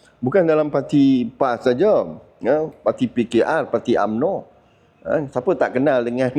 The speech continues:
<laughs> dengan I C U kan? Ha, malah nak cakap lah, tuan-tuan. Jadi apabila, uh, diberi kepada kontraktor dia, jadi of course, ya, of course, ha, kita kena faham, tuan-tuan.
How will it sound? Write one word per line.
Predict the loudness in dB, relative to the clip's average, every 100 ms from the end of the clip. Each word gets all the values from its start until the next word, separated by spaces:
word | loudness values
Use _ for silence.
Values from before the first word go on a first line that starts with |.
| 0
<laughs> | 0
dengan | 0 0 0
I | -2 -2
C | 0 0
U | 2 2
kan? | 0 -2 -10 _ _ _ _
Ha, | -4 -2 -4 -12 _ _ -20 -20 _ -4
malah | -2 -2
nak | -2
cakap | -2 -2 -2
lah, | -2
tuan-tuan. | -4 -4 -6 -8 _ _ _
Jadi | 0
apabila, | 0 0 0 0 2 2 2 0 -6 -18 _ _ -2
uh, | 0 2
diberi | 0 2 -2 -2
kepada | -2 -2
kontraktor | -2 0 -2 -4 -2 -2 0
dia, | 0 2 0 0
jadi | -2 0 0 -2 -8 _ _ _
of | -8 -4
course, | 0 0 0 -8 -16 -12
ya, | -8 -6
of | -6 -2
course, | 0 0 -4 -8
ha, | -4 -4
kita | -4 -4
kena | -2 -2
faham, | -2 -4 -4 -6 -6
tuan-tuan. | -4 -4 -4